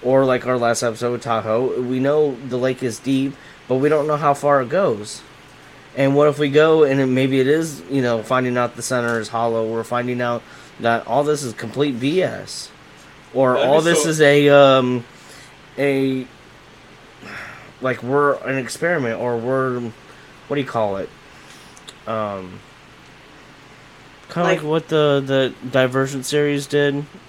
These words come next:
Speaker 1: more or less. Or their storyline.
Speaker 2: I've seen that movie, but I'm trying to
Speaker 1: More or less saying that we're a simulation.
Speaker 2: Oh.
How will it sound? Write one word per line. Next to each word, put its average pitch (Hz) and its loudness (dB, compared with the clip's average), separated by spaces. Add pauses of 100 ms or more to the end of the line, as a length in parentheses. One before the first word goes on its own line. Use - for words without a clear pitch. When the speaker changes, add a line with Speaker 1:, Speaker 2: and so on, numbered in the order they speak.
(680)
Speaker 1:
more 139 2
or 139 2
less. 139 0 (1600)
Or 123 -2
their 117 -2
storyline. 123 -4 (160)
Speaker 2:
I've 151 -6
seen 202 -4
that 160 -8
movie, 131 -8
but 131 -6
I'm 127 -10
trying 139 -10
to 110 -10 (500)
Speaker 1:
More 160 2
or 160 2
less 160 2
saying 151 4
that 127 2
we're 143 6
a 127 0
simulation. 120 -2 (680)
Speaker 2:
Oh. 123 -2